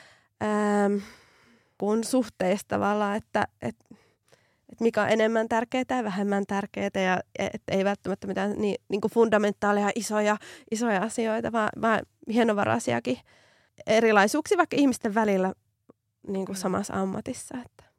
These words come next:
Speaker 1: että toi on kiinnostava kulma kyllä liittyen tähän hiljaiseen tietoon.
Speaker 2: Joo, ja sit toi oli kiva, kun sä sanoit ton, että se, se tuntuu tärkeältä. Ja mä puhun siinä mun väitöskirjassa arvotunteista.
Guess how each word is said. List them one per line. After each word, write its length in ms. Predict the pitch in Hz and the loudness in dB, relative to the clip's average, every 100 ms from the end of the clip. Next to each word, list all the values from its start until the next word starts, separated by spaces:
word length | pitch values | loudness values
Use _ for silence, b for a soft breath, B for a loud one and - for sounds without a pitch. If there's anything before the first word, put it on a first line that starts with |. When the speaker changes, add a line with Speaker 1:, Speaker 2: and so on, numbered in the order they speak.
| _ | _
Speaker 1:
että 220 | 233 - | -8 0
toi 120 | 277 254 | 2 2
on 80 | 247 - | -2 -4
kiinnostava 580 | - 339 233 - 196 196 - | 4 6 4 0 -6 -8 -4
kulma 300 | 208 202 196 | 0 0 -2
kyllä 220 | 185 185 | -2 -2
liittyen 360 | 190 - - | -4 -4 -4
tähän 160 | 240 240 | -2 -2
hiljaiseen 460 | 226 - 247 - 254 | -2 -2 -2 -4 -4
tietoon. 400 | - 269 285 277 _ _ _ _ _ _ _ _ _ _ _ _ _ _ _ | -6 -6 -8 -12 _ _ _ _ _ _ _ _ _ _ _ _ _ _ _
Speaker 2:
Joo, 140 | 214 196 | -6 -2
ja 140 | 160 | -2
sit 260 | - 233 - | -4 -10 -4
toi 180 | 190 180 | -2 -2
oli 100 | 175 | -6
kiva, 220 | - 202 | -10 -6
kun 120 | 175 - | -6 -6
sä 100 | 160 | -8
sanoit 400 | 185 165 151 - | -6 -6 -8 -8
ton, 220 | 180 170 | -10 -10
että 180 | 165 - | -12 -10
se, 100 | - - _ | -12 -12 _
se 100 | - - | -20 -10
tuntuu 520 | 269 226 180 - - - | -6 -6 -8 -12 -14 -8
tärkeältä. 680 | 160 160 - - - - - - _ _ _ _ _ - | -4 -4 -6 -12 -10 -12 -18 -20 _ _ _ _ _ -18
Ja 60 | - - | -14 -8
mä 100 | 190 | -6
puhun 340 | 220 202 180 | -6 -6 -10
siinä 220 | - 175 175 | -8 -10 -8
mun 100 | 170 | -2
väitöskirjassa 760 | 190 175 139 - 160 147 - | -2 -2 -10 -12 -12 -10 -8
arvotunteista. 1000 | - 190 165 160 - - - - - - | -4 -2 -4 -8 -10 -12 -10 -10 -8 -10